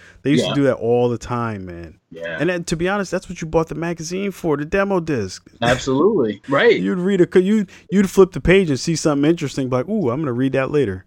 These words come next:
Speaker 1: <laughs>
Speaker 2: Yeah, right. <laughs> Exactly. You pop, you can't wait to get home to pop that disc in.
Speaker 1: Yeah, man.
Speaker 2: You
Speaker 1: But
Speaker 2: know?
Speaker 1: th-, this,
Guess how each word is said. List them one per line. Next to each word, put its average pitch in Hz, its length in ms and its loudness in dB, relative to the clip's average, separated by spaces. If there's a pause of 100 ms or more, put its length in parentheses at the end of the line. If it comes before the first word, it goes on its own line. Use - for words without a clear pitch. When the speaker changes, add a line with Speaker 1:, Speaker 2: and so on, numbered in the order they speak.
(160)
Speaker 1:
<laughs> - 200 2
Speaker 2:
Yeah, 175 120 6 (100)
right. 156 420 4
<laughs> - 0 -
Exactly. 143 600 0
You 139 160 -6
pop, 131 260 -6
you 135 80 -18
can't 135 200 -14
wait 165 260 -6
to 147 40 -16
get 131 220 -4
home 123 140 -8
to 104 80 -12
pop 123 280 -8
that 139 220 -6
disc 165 300 -10
in. 123 200 -8 (120)
Speaker 1:
Yeah, 139 560 2
man. 95 560 -8
Speaker 2:
You 101 200 -14
Speaker 1:
But 131 100 2
Speaker 2:
know? 131 160 -2
Speaker 1:
th-, 110 140 -8
this, 135 340 -6